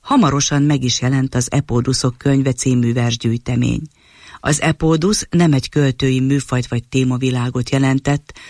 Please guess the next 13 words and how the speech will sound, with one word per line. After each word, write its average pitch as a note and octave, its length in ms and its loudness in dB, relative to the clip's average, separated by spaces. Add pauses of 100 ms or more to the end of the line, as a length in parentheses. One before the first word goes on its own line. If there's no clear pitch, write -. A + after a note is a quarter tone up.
(140)
hanem F3+ 300 2
egy E3+ 140 -2
versformát, B2+ 840 0
amely B2+ 280 0
alkalmas A#2+ 600 0
volt A#2+ 300 -2 (280)
bármilyen C#3 640 2
tárgyú B2+ 380 -2
költemény A#2 640 0
számára. - 800 -2 (1120)
Horáciusz C3+ 560 2
türelmesen C3 600 2
kivárta, D3 680 0